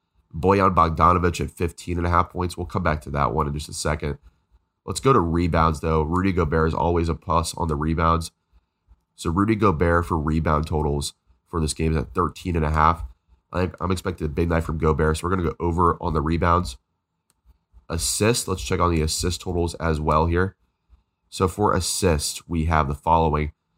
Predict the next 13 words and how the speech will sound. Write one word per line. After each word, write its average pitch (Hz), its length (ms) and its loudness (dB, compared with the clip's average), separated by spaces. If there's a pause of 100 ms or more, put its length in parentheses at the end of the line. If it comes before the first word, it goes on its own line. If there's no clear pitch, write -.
(400)
We 87 180 0
have 78 480 0 (720)
Tyrese 98 340 0
Halliburton 90 440 4
at 73 60 -2
four, 90 360 2
Bojan 85 280 2
Bogdanovic 82 480 2
at 69 60 -6
one 80 180 2
and 78 80 0
a 78 40 -2
half, 78 300 2